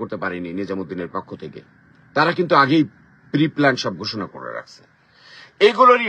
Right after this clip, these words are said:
অংশ হিসেবে এই সাজানো মিথ্যা মামলায় এখন সাজানো অভিযোগপত্র দাখিলের পায়তারা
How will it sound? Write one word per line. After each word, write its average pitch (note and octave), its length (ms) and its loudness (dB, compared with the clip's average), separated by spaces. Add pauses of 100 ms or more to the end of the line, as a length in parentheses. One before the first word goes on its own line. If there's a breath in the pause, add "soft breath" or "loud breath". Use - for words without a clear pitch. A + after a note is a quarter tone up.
(160)
অংশ F#3 160 -6 (120)
হিসেবে D3 300 -8 (400)
এই E3 80 -2 (140)
সাজানো F3+ 520 4 (840 soft breath)
মিথ্যা E3+ 440 2
মামলায় E3+ 420 4 (140)
এখন E3 140 -2 (160)
সাজানো F3+ 540 4 (600)
অভিযোগপত্র D#3+ 640 0 (180)
দাখিলের C#3 420 -2
পায়তারা A2 340 -2